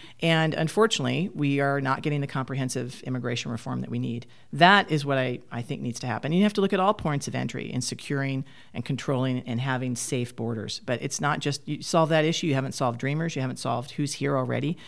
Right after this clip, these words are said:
And going forward, how can we make sure that people who want to come to this country for a better life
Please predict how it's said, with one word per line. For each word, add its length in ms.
And 300
going 260
forward, 480
how 260
can 240
we 120
make 220
sure 360
that 160
people 240
who 140
want 260
to 80
come 160
to 80
this 140
country 260
for 140
a 40
better 240
life 400